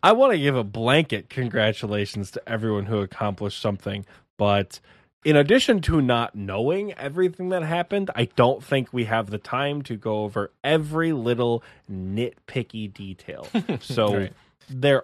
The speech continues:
Speaker 1: are some highlights of things that I,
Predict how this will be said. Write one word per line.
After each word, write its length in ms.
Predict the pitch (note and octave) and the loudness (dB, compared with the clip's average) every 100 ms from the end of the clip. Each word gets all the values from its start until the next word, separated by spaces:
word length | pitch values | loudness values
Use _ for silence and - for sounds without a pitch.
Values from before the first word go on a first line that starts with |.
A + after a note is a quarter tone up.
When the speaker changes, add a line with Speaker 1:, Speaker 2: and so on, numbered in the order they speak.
| - | 0
Speaker 1:
are 460 | C#3+ G3 B3+ C4+ C4 | 2 4 4 2 0
some 560 | - - - D3+ F3+ | -6 -2 2 4 2
highlights 840 | E3 - C3+ A#2 F#2+ F#2 F#2 - B2 | 0 0 2 2 -2 -8 -12 -8 -6
of 100 | A2 | -2
things 360 | B2 A#2 A2 | -2 -2 -2
that 120 | A2+ | -2
I, 360 | G#2 G2+ G2+ G2+ | 0 0 0 -2